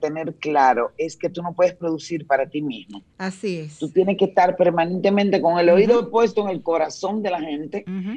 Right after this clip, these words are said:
Speaker 1: en lo que las personas necesitan, en lo que el público, eh, te demanda. Tenemos, eh, veintitrés segmentos diseñados originalmente, pero luego por eso yo lo he enfocado desde el principio como un programa de temporada, porque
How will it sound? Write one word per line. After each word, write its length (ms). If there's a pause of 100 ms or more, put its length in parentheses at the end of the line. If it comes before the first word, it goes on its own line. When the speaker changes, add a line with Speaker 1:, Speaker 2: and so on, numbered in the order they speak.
(140)
Speaker 1:
en 320
lo 180
que 400
las 140
personas 500
necesitan, 920
en 280
lo 160
que 220 (100)
el 160
público, 880 (400)
eh, 160
te 180
demanda. 600
Tenemos, 680
eh, 280
veintitrés 580
segmentos 720
diseñados 560
originalmente, 1160 (380)
pero 140
luego 260
por 140
eso 220
yo 240
lo 100
he 60
enfocado 400
desde 140
el 40
principio 400
como 160
un 80
programa 320
de 60
temporada, 580
porque 380